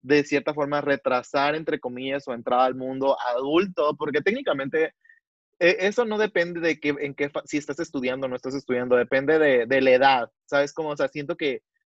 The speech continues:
llegas al punto en el que adquieres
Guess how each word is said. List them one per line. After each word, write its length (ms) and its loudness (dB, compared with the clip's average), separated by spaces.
llegas 320 0
al 140 -2
punto 340 -8
en 80 -6
el 120 -6
que 360 -6
adquieres 840 -2